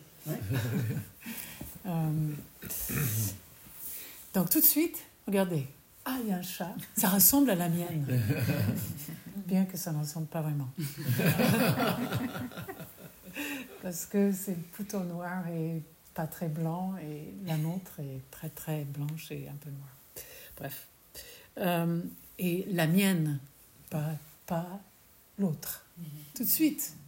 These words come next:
Speaker 2: on fait ça, tout de suite. Euh, et ce n'est pas qu'il faut pas faire ça. Euh, c'est juste que ça limite tellement notre expérience du monde quand on fait ça.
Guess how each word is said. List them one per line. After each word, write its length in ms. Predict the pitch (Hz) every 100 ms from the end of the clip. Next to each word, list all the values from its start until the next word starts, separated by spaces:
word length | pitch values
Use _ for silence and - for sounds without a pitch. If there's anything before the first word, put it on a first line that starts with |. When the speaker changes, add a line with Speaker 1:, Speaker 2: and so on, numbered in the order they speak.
| -
Speaker 2:
on 60 | 185
fait 120 | 214
ça, 180 | 196 160
tout 200 | - 285
de 60 |
suite. 380 | - 247 - - - 135 127 - - - - - - - 226
Euh, 460 | 170 156 147 139 139 131 - _ _ _ _ _ _ _ _ _ _ - - -
et 320 | 214 220 220 - - - - _ _ - - - -
ce 180 | - -
n'est 140 | 233
pas 240 | 226 302 311
qu'il 720 | - 247 208 185 175 - 180
faut 220 | - -
pas 180 | 180 220
faire 220 | 214 160
ça. 400 | - - 214 185 247 - - _ - - - - - - -
Euh, 540 | 175 160 151 147 143 151 - -
c'est 260 | - - 202
juste 360 | 180 285 -
que 120 | - 226
ça 220 | - 190
limite 640 | 175 190 247 269 262 - -
tellement 480 | - 226 247 220 247
notre 260 | 233 196 -
expérience 580 | - - 196 190 185 185
du 100 | 196
monde 340 | 233 302 202
quand 240 | - 151 151
on 60 |
fait 140 | 139 147
ça. 220 | - 190